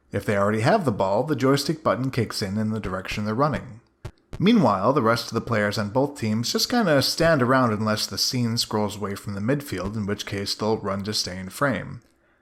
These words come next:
Playing single player plays a bit like one-on-one. You and one of the computer components are the only ones on motion at a time, trying to maneuver the ball past each other towards the opposite goal.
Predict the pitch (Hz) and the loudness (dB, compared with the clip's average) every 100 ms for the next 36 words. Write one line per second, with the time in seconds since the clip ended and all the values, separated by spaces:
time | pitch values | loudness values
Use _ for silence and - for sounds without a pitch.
0 | _ _ _ - 107 104 101 - 180 156 | _ _ _ -4 -2 -2 -2 0 2 2
1 | - 101 104 135 - 104 101 98 110 113 | 0 0 0 0 0 0 -2 -4 -4 -2
2 | 101 120 107 98 95 98 135 120 - - | -2 -2 -2 -2 -4 -2 0 -2 -4 -12
3 | _ _ _ _ _ 90 120 151 135 104 | _ _ _ _ _ -2 2 4 4 2
4 | 101 104 107 98 107 98 - 135 127 - | 2 2 0 -2 -6 -6 -2 0 0 -2
5 | 104 - 110 113 139 - 110 98 - 107 | -4 -2 -2 -2 -4 0 0 0 -4 -4
6 | 107 101 101 101 104 104 110 101 101 104 | -4 -4 -4 -4 -4 -2 -4 -4 -4 -4
7 | - 107 98 95 - 147 120 117 151 127 | -4 -4 -4 -6 0 2 4 2 0 2
8 | 110 107 101 101 101 101 95 101 98 - | 2 0 -2 -4 -4 -4 -2 -2 0 0
9 | 156 156 113 107 101 104 117 - 98 98 | 2 2 0 -2 -4 -2 -4 -6 -8 -6
10 | 104 92 - 113 95 151 135 95 | -6 -8 -8 -10 -4 0 0 -2